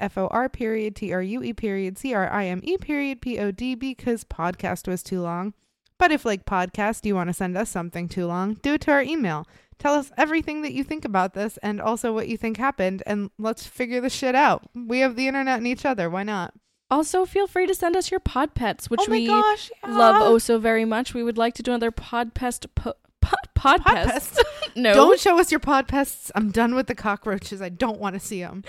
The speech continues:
Speaker 2: We would like to do another pod pet post soon.
Speaker 1: Yes.
Speaker 2: And we need your pod pet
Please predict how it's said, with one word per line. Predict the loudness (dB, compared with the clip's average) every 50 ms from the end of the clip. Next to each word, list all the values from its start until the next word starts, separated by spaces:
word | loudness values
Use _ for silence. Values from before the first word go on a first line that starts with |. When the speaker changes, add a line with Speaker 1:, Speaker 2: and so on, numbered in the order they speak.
| -18 -18 -20 -20 -18 -18 -10 -2
Speaker 2:
We | 2 2 4
would | 4 2 2
like | 4 4 4 2 0
to | -2
do | -2 0 0
another | 0 2 2 2 2 0 -4 _ _ -6
pod | -6 -2 0 2 2 2 0 -2 -4 -8
pet | -4 -2 -2 -2 -4 _ _ -8
post | -6 0 2 4 4 4 2 0 -12 -14 -16 -16
soon. | -14 -12 -8 -8 -6 -6 -4 -2 0 0 0 0 _ -8
Speaker 1:
Yes. | -8 -6 -6 -6 -8 -12 -6 2
Speaker 2:
And | 4 4 4 4
we | 4 4
need | 4 4 4 4 2
your | 0 -2 0 4 6 8 8 10 8 8 8 6 4 2 -2 _
pod | -6 -2 0 0 0 0 -4
pet | -6 -2 -2 -2 -2 -4